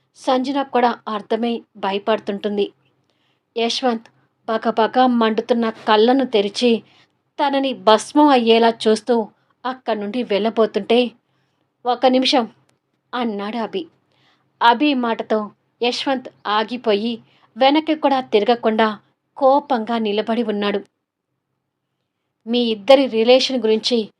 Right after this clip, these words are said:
నాకు తెలిసినట్టుగా నీకు చెప్పొద్దని సంజనాకి నేనే చెప్పాను. ఈ విషయంలో నువ్వు సంజనాని ఏమీ అనొద్దు," అన్నాడు. స్నేహితురాలికి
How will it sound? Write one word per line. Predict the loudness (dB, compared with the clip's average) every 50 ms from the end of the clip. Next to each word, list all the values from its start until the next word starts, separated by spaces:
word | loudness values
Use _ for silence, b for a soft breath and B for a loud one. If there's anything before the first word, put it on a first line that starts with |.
| _ _ _ _ _ -8
నాకు | -4 -4 -2 -2 -2 0
తెలిసినట్టుగా | 0 2 2 2 2 0 0 0 2 2 2 2 2
నీకు | 2 2 0 -2 -6 -4 -4 -4
చెప్పొద్దని | -4 -2 -4 -6 -2 0 0 0 0 0 -2 -4 -8 _ _ _ _ _ _
సంజనాకి | _ -2 0 0 0 0 -2 -4 -4 -4 -4 -4 -2 -2 0 0
నేనే | 2 2 2 4 4 2 2 0 -2 -4
చెప్పాను. | -4 -4 -4 -6 -6 -6 -10 -14 _ _ _ _ _ _ _ _ _ -4
ఈ | -2 -2 0
విషయంలో | 0 -2 -2 -2 -2 -2 0 0 0 -2 -2 -4 _ _ _ _ _ _ _ _ -2
నువ్వు | 0 2 2 0
సంజనాని | 0 0 0 0 0 -2 -2 0 0 0 2 0 -2 -2 -6 -10 _ _ _ _ 0 2
ఏమీ | 4 4 4 4 2
అనొద్దు," | 0 0 0 -2 0 0 0 -2 -2 -6 _ _ _ _ _ _ _ _ _ _ _ _ _ _ _ _ -8
అన్నాడు. | -8 -6 -6 -6 -8 -10 -12 -14 -16 _ _ _ _ _ _ _ _ _ _ _ _ _ _ _ _ -20
స్నేహితురాలికి | -10 0 2 2 2 2 0 -2 0 2 2 2 2 0 -2 -2 -2 -4